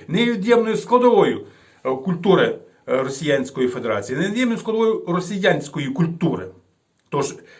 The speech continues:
лише позбувши, лише витіснивши оту чужинську культуру з України, із мізків українців, і утвердивши в Україні і в українцях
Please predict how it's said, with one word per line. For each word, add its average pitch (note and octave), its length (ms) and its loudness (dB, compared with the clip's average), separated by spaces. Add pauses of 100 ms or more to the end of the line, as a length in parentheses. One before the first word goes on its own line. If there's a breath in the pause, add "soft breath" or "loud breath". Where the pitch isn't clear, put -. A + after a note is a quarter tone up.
(120 loud breath)
лише E3 280 2
позбувши, G3+ 840 0
лише E3 240 2
витіснивши F3+ 720 0
оту E3+ 300 4
чужинську E3+ 500 0
культуру G#3 460 -2 (180 loud breath)
з C#3 180 -8
України, F3 640 2
із F3+ 300 -2
мізків G3+ 540 0
українців, A#2+ 840 -4 (220 loud breath)
і D#3+ 240 4 (360 loud breath)
утвердивши G3 600 2
в F#3 300 6
Україні F#3+ 540 2
і E3+ 140 0
в E3+ 100 2
українцях G3 580 0